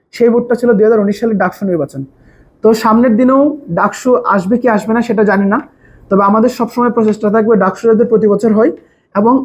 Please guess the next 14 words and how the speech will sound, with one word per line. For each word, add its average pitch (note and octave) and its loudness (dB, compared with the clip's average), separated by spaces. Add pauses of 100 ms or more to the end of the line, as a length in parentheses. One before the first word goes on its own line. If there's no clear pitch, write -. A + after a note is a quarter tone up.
এই B3 4
প্রতি A3+ 0
বছর G#3+ 0
যে G#3+ 0
ভোটাধিকারের A3+ 2 (240)
একটা - -4 (500)
প্রচেষ্টা, A3+ 0 (480)
সেটা G#3+ 0
যাতে A#3 2
চলমান A3 2
থাকে। A3+ -2
এবং G#3 -2
আমার G#3+ 0
শিক্ষার্থী - -2